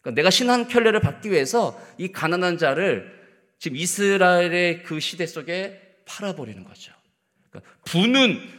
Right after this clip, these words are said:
사치는, 부는 내게 풍부할 수 있겠지만 그 부가 어떻게 왔냐? 가난한 자를 그냥 팔아버리는 거예요. 그리고 신발 한 켤레로 내가 만족을 얻는 시대가 지금 호세아와 아모스 선지자가 활동하던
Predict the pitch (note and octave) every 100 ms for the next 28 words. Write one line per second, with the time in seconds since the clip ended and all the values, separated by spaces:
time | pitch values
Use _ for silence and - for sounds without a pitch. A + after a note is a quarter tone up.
0 | - - C#4 - - C4+ A3+ B2+ - -
1 | - G3 C4 C#4 G#3+ G#3 A3+ C#4 C4 B3
2 | A#3+ F3 F3 - G#3 G#3 G#2+ - - _
3 | - A#3+ - F#3+ A#3 F3+ - G3+ F3 E3+
4 | A3 B3+ - - - C#3+ D3+ E3 D#3 D3
5 | C#3+ C#3 B2+ A#2+ - G3 - C3 A2+ G2+
6 | - _ - D3 D3 - C4 A#3+ A#3 A#3+
7 | A#3+ B3 A3 G3 G3 F#3+ - - C3 C3
8 | D#3 G#3+ - - C3+ C#3 D#3 C#3 G#2+ A2
9 | A2+ - - D3 E3+ F#3+ A3+ - - -
10 | _ _ _ - A2+ B2 A#2+ E3 D3+ A#2
11 | B2 D3 F2+ A#2+ A#2 - A2+ A2 G#2 A#2+
12 | A#2 A2+ G2+ G#2+ C#3